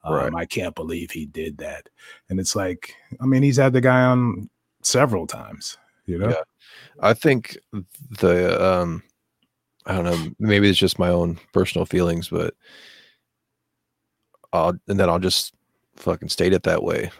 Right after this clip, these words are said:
Speaker 2: Uh, I am, I, I'm, like, over the whole, like, outrage culture thing, you know,
Speaker 1: <laughs>
Speaker 2: like,
Speaker 1: Yeah.
Speaker 2: it's,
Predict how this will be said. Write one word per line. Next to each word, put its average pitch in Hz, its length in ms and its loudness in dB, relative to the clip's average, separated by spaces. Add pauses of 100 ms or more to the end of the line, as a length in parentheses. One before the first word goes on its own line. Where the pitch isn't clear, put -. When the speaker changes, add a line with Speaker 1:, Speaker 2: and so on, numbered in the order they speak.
(100)
Speaker 2:
Uh, - 220 -6 (640)
I 120 300 6
am, 92 280 2 (180)
I, 104 220 0 (100)
I'm, 151 220 6
like, 95 220 4 (100)
over 101 380 6
the 87 140 0
whole, 92 180 2
like, 92 240 -4
outrage 92 640 -2
culture 87 380 -4
thing, 87 340 -10
you 95 80 -6
know, 90 160 -2
Speaker 1:
<laughs> - 360 0
Speaker 2:
like, - 120 6
Speaker 1:
Yeah. - 80 4
Speaker 2:
it's, - 320 -4